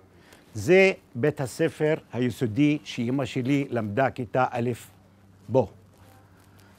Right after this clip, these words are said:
בית ספר יסודי שאמא שלי למדה בו בכיתה א', אוקיי?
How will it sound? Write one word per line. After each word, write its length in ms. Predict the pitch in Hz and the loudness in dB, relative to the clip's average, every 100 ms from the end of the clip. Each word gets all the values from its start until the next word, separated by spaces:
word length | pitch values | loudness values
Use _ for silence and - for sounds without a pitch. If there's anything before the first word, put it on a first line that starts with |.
| - | 2
בית 180 | 156 - | 2 6
ספר 320 | 208 214 185 | 4 4 4
יסודי 600 | 165 156 139 190 226 240 | 4 2 2 6 6 4
שאמא 440 | - - 170 190 180 | -4 2 4 6 6
שלי 400 | - 165 202 214 | 6 6 6 6
למדה 500 | 160 160 147 214 220 | 4 4 6 6 8
בו 340 | 180 208 226 - _ _ _ | 8 8 8 2 _ _ _
בכיתה 460 | 135 151 180 202 196 | 0 2 4 6 6
א', 120 | 190 120 - - - - - - - - - - - - | 4 0 -6 -20 -20 -20 -20 -20 -20 -20 -20 -20 -10 -4
אוקיי? 340 | 143 208 | 4 6